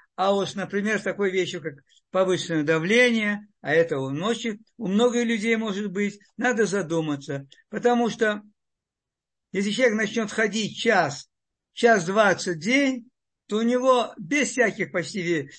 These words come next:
ве-, ве-, лекарств уменьшится давление. Оно нормализуется.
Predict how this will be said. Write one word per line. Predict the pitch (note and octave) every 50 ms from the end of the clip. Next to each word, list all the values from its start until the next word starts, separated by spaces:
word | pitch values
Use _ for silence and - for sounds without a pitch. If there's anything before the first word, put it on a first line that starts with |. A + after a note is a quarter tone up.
| - _ _
ве-, | - - D#3+ F3+ F#3 F3+ - - - - - G3 F#3 F#3 -
ве-, | - E3+ G3 - - E3+
лекарств | E3 D#3+ F#3 F3+ - A#3+ C4+ C#4 C#4 B3 - - - _ _ _ _ _ _ _ _ _ _ _ _ _ _ _ _ -
уменьшится | - C#4 G#3+ G#3 G#3+ B3 B3 A#3 - - - G#3 F#3
давление. | F3 F3+ E3 D3+ D3+ D3+ C#3+ C3+ B2+ B2 B2 A#2+ B2 - _ _ _ _
Оно | - F3+ F3+ G#3 A3+ A3 A3+ A3+ A3+ - -
нормализуется. | - G3 G#3 A3+ G#3+ A3 A3+ A#3 A#3 A#3 A#3+ G#3+ F#3 C4+ C#4+ C#4 C4 G#3 D#3+ C3+ C3 - - C3 A2 - A#2+